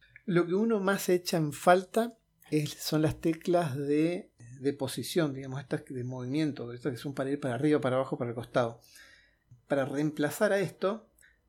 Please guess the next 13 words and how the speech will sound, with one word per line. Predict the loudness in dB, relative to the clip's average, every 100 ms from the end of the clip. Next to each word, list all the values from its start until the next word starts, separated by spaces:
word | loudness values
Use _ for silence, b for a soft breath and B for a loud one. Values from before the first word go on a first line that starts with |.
| -2
trae | 2 4 4 0 -4 _
una | -6 -4 -2 -2 -2 -4 -2
tecla | -4 0 0
de | 0
función | -2 -10 -10 -4 -4 -4 -8 _ _ -20 _ _ _
que | -2 0 -2 -6
en | -2
realidad | -2 0
trae | 0 0 -2 -10 -10 _ _ 0
tres | 2 2
teclas | 0 -2 0 -4
de | -6
función. | -10 -12 -10 -12